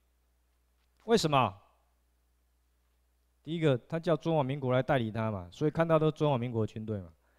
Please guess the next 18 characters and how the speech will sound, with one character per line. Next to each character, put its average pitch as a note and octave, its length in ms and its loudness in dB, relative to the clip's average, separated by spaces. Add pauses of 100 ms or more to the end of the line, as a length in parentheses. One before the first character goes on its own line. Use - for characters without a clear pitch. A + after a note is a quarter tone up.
(140)
再 B3 120 4
来， D#3 280 6 (280)
六 G3+ 140 2
月 G3+ 140 8
份 F3+ 220 6
进 G#3 160 -2
来 C#3 120 4
了 C#3 60 4
一 D#3+ 60 2
批 D#3+ 180 -2
美 A#2 180 -2
军， B2 300 -6 (340)
他 - 60 -20
跑 A#2+ 160 -4
去 D3+ 100 -4
哪 C3 200 0
里 A2+ 100 -4
啊？ F#2 160 -6